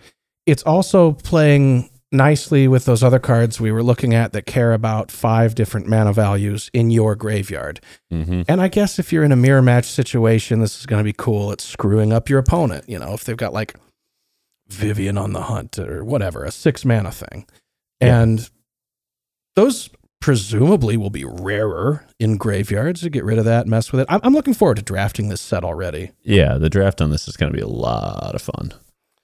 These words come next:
Speaker 1: Okay, let's, let's pick a couple more real quick.
Speaker 2: Yeah, absolutely, absolutely. What else do we need to have a hot take about?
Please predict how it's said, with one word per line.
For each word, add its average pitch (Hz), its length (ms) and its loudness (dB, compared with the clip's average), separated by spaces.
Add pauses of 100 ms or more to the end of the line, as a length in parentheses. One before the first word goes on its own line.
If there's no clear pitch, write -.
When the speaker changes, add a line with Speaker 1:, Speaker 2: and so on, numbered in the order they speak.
(200)
Speaker 1:
Okay, - 300 -6
let's, - 240 -4
let's 208 120 -2
pick 208 200 2
a 156 60 -2
couple 107 260 -2
more 76 240 -8
real 71 180 -10
quick. - 380 -10 (260)
Speaker 2:
Yeah, - 180 -8 (100)
absolutely, 78 580 -4 (100)
absolutely. 76 520 -6 (1080)
What 87 280 -6
else 85 200 -2
do - 120 -8
we 85 100 0
need 80 220 -2
to 82 60 -2
have 82 180 -2
a 101 40 -8
hot - 440 -4
take - 280 -4
about? - 560 -4